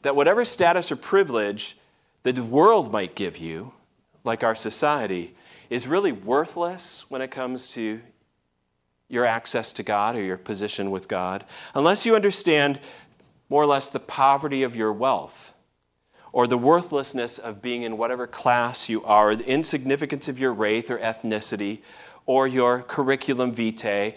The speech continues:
or your work ethic, or your moral standing, or your family heritage, or your nationality, unless you understand those things really don't cut it and never will with God,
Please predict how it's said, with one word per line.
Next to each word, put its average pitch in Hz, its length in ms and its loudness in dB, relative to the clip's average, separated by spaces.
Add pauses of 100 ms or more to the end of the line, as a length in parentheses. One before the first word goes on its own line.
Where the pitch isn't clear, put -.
(240)
or 135 400 2
your 123 240 2
work 123 460 -2
ethic, 113 340 -6
or 120 140 2
your 117 100 2
moral 120 340 2
standing, 120 800 0 (300)
or 131 140 6
your 127 140 6
family 135 460 0
heritage, 131 560 -2
or 120 80 -2
your 117 140 -2
nationality, 117 840 -2
unless 131 280 -2
you 160 100 2
understand 135 480 -2
those 131 280 -2
things 139 320 -4
really 127 480 0
don't 120 640 -2
cut 135 340 -4
it 92 380 -8 (360)
and 120 240 -4
never 117 300 0
will 110 360 0
with 90 240 -6
God, 98 460 2